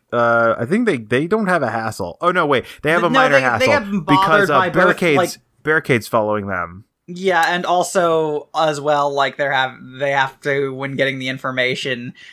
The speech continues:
Speaker 2: have to interact with our, her family, who's all like, "Oh, who's this, your new boyfriend? Forced
Speaker 1: Well, yeah, but we
Speaker 2: romance, forced
Speaker 1: forgot, I for-,
Speaker 2: romance."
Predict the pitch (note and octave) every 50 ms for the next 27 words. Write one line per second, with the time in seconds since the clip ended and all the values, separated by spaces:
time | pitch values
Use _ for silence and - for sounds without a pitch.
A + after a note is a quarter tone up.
0 | - - D3 C#3+ C3+ - D#3 - C3+ C#3 C#3 C3+ C3+ B2+ C3 C3 - C#3+ C3+ C3
1 | - C3+ C#3 C3+ - D3+ C3+ B2+ - D3 C3+ C3+ C3+ C3+ C3+ C#3 - C#3+ D3 C#3+
2 | D3 D#3+ - D#4 A#4 G4+ - G3+ G#3+ A3 A3+ G#4 F#4+ F#4+ B3+ A3 G#3+ A#3 C#4 A3+
3 | A#3 G4+ - - - A3 G3+ G#3 G#3+ G#3+ G#3 - A#3 A3 A3 A3+ G#3 - - -
4 | G#3 G3 F#3+ G3+ G#3+ A3+ A3+ - G4 G4 G#4 - - D#4 C#4+ B3 A#3+ A#3 A3+ -
5 | D3+ D3 - E3+ - G#4 F#3 G3 - F#3+ - D#3+ D3 D#3+ D#3+ D#3+ D4 C#4 - -
6 | - _